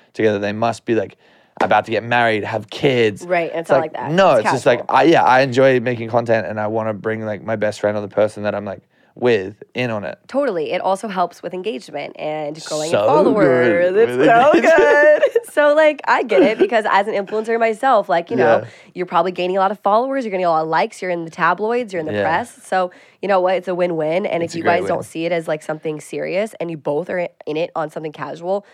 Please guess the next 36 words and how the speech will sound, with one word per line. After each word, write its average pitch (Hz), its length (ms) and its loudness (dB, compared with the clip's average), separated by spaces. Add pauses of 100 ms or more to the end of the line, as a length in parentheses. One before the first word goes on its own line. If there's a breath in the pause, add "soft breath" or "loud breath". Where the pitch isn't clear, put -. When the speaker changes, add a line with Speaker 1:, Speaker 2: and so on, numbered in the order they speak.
(140 soft breath)
Speaker 2:
then 175 100 -2
it 143 60 -4
works. - 260 -4
It - 20 -16
has 202 160 -2
to - 60 -20
be 202 80 -8
a 180 40 -6
two-way 160 280 -8
street, 123 260 -12
though. - 180 -8
Speaker 1:
Yeah, 101 320 -4 (280)
yeah. 90 220 -8 (520 soft breath)
Speaker 2:
Okay. 185 320 0 (220 soft breath)
Mary 220 440 -2
asked, 151 440 -6 (200)
oh, 277 140 -4
this 247 160 -10
is 208 140 -16
cute - 180 -10
and 185 80 -10
deep. 175 260 -10 (640 soft breath)
"By 226 140 4
what 233 300 0
age 180 320 -4
do 180 60 -8
you 165 40 -6
want 165 200 -2
to 175 100 -18
get 156 100 -6
married 151 260 -6
and 156 120 -10
start 160 180 -8
a 175 40 -18
family?" 175 520 -12
Speaker 1:
Thirty. 101 400 -4